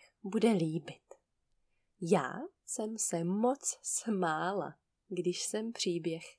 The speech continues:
četla. A než začneme poslouchat, tak ti chci říct,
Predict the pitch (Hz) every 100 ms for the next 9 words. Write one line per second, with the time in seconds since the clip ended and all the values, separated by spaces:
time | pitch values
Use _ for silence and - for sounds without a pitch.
0 | - 151 - - - - _ _ _ _
1 | _ _ _ - - - - 139 - 160
2 | 147 - - 180 156 - - 226 320 359
3 | _ - - - 165 156 156 - 156 143
4 | 165 370 _ _ _ _ - - _ -
5 | 233 - - 302 - - 311 226 147 131
6 | - - -